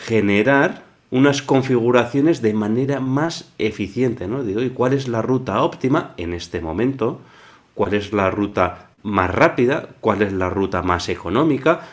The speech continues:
O sea, eh, claro, en un momento determinado puede ser que nos interese la más económica, pero en otro lo más rápido,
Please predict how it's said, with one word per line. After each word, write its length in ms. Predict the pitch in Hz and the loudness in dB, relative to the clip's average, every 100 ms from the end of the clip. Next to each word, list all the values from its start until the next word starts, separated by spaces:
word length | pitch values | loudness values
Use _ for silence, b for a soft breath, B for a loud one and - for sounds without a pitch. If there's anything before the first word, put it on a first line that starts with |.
| B | B
O 20 | |
sea, 200 | - 95 B B - - | -6 -6 B B -16 -12
eh, 120 | 85 | -2
claro, 220 | 143 170 | 0 2
en 60 | 101 | 2
un 80 | |
momento 340 | 107 120 120 127 | 2 2 2 2
determinado 480 | 127 127 127 143 151 | 2 2 2 0 6
puede 220 | 117 117 | 6 6
ser 140 | 143 | 4
que 60 | 139 | 0
nos 120 | 110 | 2
interese 320 | 101 104 101 | 0 0 2
la 80 | 107 | 4
más 160 | 107 107 | 4 2
económica, 500 | 107 104 120 143 185 | 2 2 2 2 2
pero 140 | 92 | 2
en 60 | 92 | 0
otro 160 | 90 | 0
lo 100 | 113 | 0
más 160 | 90 85 | 2 2
rápido, 440 | 185 185 110 90 | 2 2 2 0